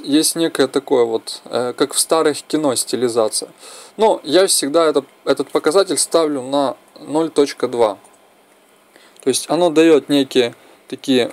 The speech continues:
если, а, э, это можно увеличить изображение, можно увеличить, нажав N. И вот здесь есть показатель, э, backdrop zoom.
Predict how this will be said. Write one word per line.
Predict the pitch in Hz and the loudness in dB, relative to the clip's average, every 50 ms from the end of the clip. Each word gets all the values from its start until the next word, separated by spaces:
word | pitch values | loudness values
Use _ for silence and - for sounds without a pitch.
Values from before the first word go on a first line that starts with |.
| - _ - | -10 _ -4
если, | 127 127 - - - 127 - - _ _ - | -4 -4 -2 -2 -4 -4 -4 -6 _ _ -8
а, | 120 113 104 - - - | -8 -8 -8 -8 -12 -8
э, | - 117 113 110 110 110 110 - _ _ _ _ _ _ _ - _ | -6 -6 -6 -6 -8 -10 -12 -16 _ _ _ _ _ _ _ -16 _
это | - 127 - 131 | -14 -12 -12 -12
можно | 127 123 120 117 127 127 | -10 -10 -10 -10 -10 -10
увеличить | 123 120 123 127 123 - - - - - | -10 -10 -10 -10 -12 -12 -14 -16 -16 -8
изображение, | 117 135 120 127 139 143 160 196 185 175 139 | -6 -4 -2 0 -2 0 -2 -4 -4 -6 -6
можно | 127 139 147 143 139 131 123 | -6 -6 -6 -6 -6 -8 -8
увеличить, | 120 120 131 147 156 - - 127 - | -8 -6 -6 -6 -6 -6 -8 -10 -6
нажав | 127 127 120 117 131 123 110 - - | -6 -6 -2 0 2 0 0 -2 -4
N. | - 135 139 165 185 220 - _ _ _ _ _ _ _ _ _ _ _ _ _ _ _ _ _ _ _ _ _ _ _ _ - | -4 -2 -2 -4 -4 -8 -14 _ _ _ _ _ _ _ _ _ _ _ _ _ _ _ _ _ _ _ _ _ _ _ _ -12
И | - 123 | -4 -2
вот | 127 135 131 | -2 0 2
здесь | 143 160 175 - - - | 2 2 2 2 0 -2
есть | 143 139 - - | -4 -4 -6 -6
показатель, | - 127 - 131 120 139 135 131 - 131 120 120 - _ - | -6 -4 -2 0 0 0 0 0 -2 -4 -6 -6 -8 _ -8
э, | 127 123 | -6 -4
backdrop | 123 127 131 131 135 143 160 170 160 160 - | -2 -2 -2 -2 0 2 2 2 2 0 -4
zoom. | 135 120 123 127 120 104 98 | -6 -4 -2 -2 -4 -4 -8